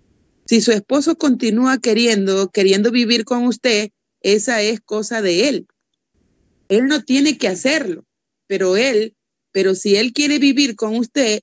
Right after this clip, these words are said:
y perdonarla, entonces usted sea lo suficiente dama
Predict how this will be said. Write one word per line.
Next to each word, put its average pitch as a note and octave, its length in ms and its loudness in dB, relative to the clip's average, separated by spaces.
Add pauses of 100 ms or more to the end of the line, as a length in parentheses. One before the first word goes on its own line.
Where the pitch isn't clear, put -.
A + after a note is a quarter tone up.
(120)
y G3 140 0
perdonarla, A#3 960 0
entonces G#3 480 -4
usted B3+ 420 0
sea A3+ 380 0
lo A3+ 180 -4
suficiente D#4 1040 0
dama A#3+ 480 -2